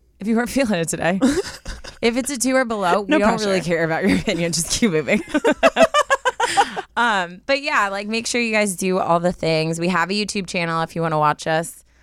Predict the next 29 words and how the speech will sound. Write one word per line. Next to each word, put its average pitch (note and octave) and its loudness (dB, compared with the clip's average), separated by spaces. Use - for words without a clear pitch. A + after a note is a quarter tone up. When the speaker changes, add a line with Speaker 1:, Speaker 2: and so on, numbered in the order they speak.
Speaker 1:
um, E3+ -2
on E3 2
Speaker 2:
In E3+ 2
Speaker 1:
it. G3+ 4
Speaker 2:
person. F#3 -6
Speaker 1:
And F3 -2
that's - -4
it. - -4
Okay. B3+ -6
Speaker 2:
That - -12
Speaker 1:
Details A#3+ -2
Speaker 2:
was D4 0
a, D4 0
Speaker 1:
done. F#3+ -2
Speaker 2:
that B3 2
was B3 -2
a B3 -2
good B3+ -2
housekeeping. G#3 -6
Speaker 1:
Thank G3 -14
you. E3+ -14
Speaker 2:
Well A3+ 0
done. F#3 0
Speaker 1:
Um, G#3+ -4
can A#3+ -2
I B3+ 2
start G3 0
with B3 -8
something? D4+ -6